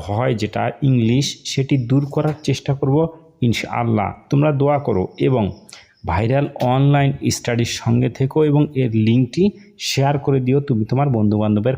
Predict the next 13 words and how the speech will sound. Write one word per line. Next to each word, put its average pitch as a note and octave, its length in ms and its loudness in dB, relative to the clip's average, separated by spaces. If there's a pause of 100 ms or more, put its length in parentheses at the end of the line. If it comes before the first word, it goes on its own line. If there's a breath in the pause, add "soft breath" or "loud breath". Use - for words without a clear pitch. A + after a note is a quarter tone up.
কাছে। F#2+ 260 -4 (2000 soft breath)
পাশাপাশি D3+ 440 0
জাতীয় C#3+ 340 2
বিশ্ববিদ্যালয়ের C#3+ 800 0 (120)
সব B2+ 160 -2 (160)
খবর C#3+ 260 0 (140)
সবার B2 300 0
আগে C#3+ 200 0 (120)
জানতে A#2+ 340 -2 (420)
এবং B2+ 300 2 (720 loud breath)
চাকরির C3+ 600 0 (140)
বিজ্ঞপ্তি B2+ 560 -2 (160)
পেতে, B2+ 380 -2